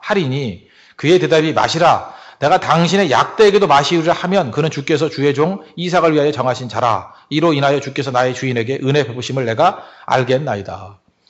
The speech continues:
그러니까 이삭의 부인지 하나님 앞에 기도하면서 이렇게 된 여자가 나오면 이게 이삭의 부인이 될 것입니다라는 징표를 구한 게 내용이 뭡니까? 뭐 굳이 약대에게 물을 마시운다 그거보다도 친절한 여자입니다. 그걸 구했다라는 거예요.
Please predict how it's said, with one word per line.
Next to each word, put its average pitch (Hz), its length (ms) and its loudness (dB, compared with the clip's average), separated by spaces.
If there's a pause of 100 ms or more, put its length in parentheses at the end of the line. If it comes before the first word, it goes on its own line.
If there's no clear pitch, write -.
(180)
그러니까 180 500 2 (420)
이삭의 214 440 2
부인지 185 560 2
하나님 190 340 0
앞에 175 180 0
기도하면서 147 800 -2
이렇게 196 440 0
된 190 180 0
여자가 170 600 2 (300)
나오면 165 580 4
이게 180 380 0
이삭의 165 400 -2
부인이 143 240 -4
될 120 140 -6
것입니다라는 147 460 -6
징표를 185 460 0
구한 139 200 0
게 180 180 -4
내용이 147 300 4
뭡니까? 117 540 -4 (400)
뭐 123 120 -10
굳이 135 260 -10
약대에게 160 380 -2
물을 147 200 -2
마시운다 151 440 2
그거보다도 131 840 -6 (200)
친절한 147 600 -4
여자입니다. 98 800 -12
그걸 151 140 -10
구했다라는 98 520 -8
거예요. - 140 -20